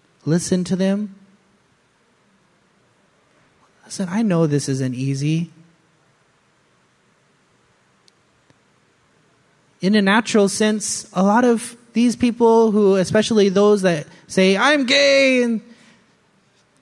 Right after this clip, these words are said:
they, yeah, in a natural sense, they might seem like lost causes. But God can do anything. And we already read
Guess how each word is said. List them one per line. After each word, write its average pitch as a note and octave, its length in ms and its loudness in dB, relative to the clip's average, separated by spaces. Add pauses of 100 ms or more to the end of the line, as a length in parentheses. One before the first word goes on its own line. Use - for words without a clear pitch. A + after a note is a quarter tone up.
(280)
they, C4+ 340 4 (1040)
yeah, C4+ 240 -2
in G#3+ 140 2
a A3+ 80 4
natural C4 420 2
sense, G3+ 360 -4
they G#3+ 180 0
might B3 220 2
seem B3+ 260 -2
like G3 200 -2
lost A3+ 320 -2
causes. A#3 680 -10 (1500)
But G3 140 -6 (340)
God C#4 320 -4
can B3 180 0
do C4+ 220 -2
anything. C4 680 -4 (1700)
And A#3 300 -4 (540)
we C4 120 0
already C#4+ 240 4
read C4+ 400 4